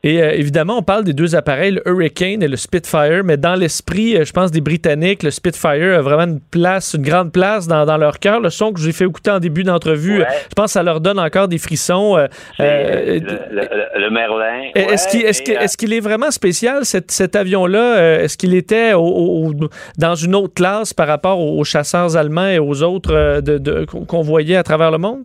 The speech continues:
Speaker 2: Vous savez quoi, Vincent ? On pense que la bataille d'Angleterre a été remportée par le Spitfire. Dans les faits, c'est le Hurricane, qui était le cousin du Spitfire, qui a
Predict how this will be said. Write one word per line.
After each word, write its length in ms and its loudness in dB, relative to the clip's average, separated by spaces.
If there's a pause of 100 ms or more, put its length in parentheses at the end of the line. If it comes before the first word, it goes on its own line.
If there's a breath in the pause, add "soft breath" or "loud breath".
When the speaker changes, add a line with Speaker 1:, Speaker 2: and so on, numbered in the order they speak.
(640 soft breath)
Speaker 2:
Vous 100 -20
savez 300 -6
quoi, 180 -4
Vincent ? 680 -4
On 160 -2
pense 380 -4
que 80 -10
la 300 -2
bataille 320 -2
d'Angleterre 560 -2
a 80 0
été 160 -6
remportée 580 -6
par 220 -4
le 100 -8
Spitfire. 680 -4
Dans 140 -2
les 220 -6 (100)
faits, 240 -4
c'est 100 -6
le 140 -2 (100)
Hurricane, 580 -2 (360 soft breath)
qui 80 -14
était 180 -4
le 120 -2
cousin 480 -4
du 100 -16
Spitfire, 720 -4
qui 140 -8
a 480 -2